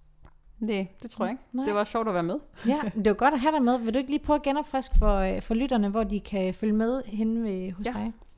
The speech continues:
Speaker 1: Det kan du tro. Øh, jamen, jeg har den her Instagram-profil, der hedder Mælkevejen, og det er med A E,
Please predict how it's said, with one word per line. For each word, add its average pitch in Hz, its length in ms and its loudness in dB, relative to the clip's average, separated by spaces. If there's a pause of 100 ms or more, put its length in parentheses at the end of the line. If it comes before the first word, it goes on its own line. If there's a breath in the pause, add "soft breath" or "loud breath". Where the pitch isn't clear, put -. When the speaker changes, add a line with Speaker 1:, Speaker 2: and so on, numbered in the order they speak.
(160)
Speaker 1:
Det 196 120 -10
kan - 100 -10
du 202 60 -8
tro. - 320 -8
Øh, 185 220 2
jamen, 180 160 2
jeg 190 100 4
har 202 120 2
den 196 140 0
her 202 80 0
Instagram-profil, 233 840 -4
der 185 80 0
hedder 175 180 2
Mælkevejen, 220 720 -2
og 175 100 -10
det 175 60 -4
er 175 40 -2
med - 80 -4 (100)
A 175 60 -2
E, 170 320 -8